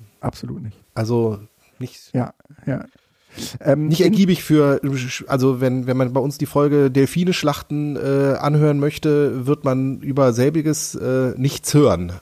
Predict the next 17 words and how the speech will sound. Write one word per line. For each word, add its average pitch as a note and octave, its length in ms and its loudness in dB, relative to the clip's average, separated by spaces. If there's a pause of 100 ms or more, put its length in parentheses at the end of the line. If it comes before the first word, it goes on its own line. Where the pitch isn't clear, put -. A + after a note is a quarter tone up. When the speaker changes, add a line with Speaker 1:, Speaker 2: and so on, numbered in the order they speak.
Speaker 2:
Ähm. G#2+ 200 2 (440)
Speaker 1:
Nee, C#3+ 180 4 (400)
ganz D3 220 0
und D#3+ 80 0
gar B2+ 180 2
nicht. - 320 -6
Äh, A#2 420 2
Speaker 2:
So. B2+ 280 2
Speaker 1:
ne? D3+ 80 0 (800)
Ja, A#2 160 -2 (160)
Delfine-Schlachten. A#2+ 840 -2
Äh, E3 240 -2
muss E3+ 240 0
man F3 120 0
unbedingt E3 300 -2
nochmal C3+ 260 0
hören. E3+ 320 0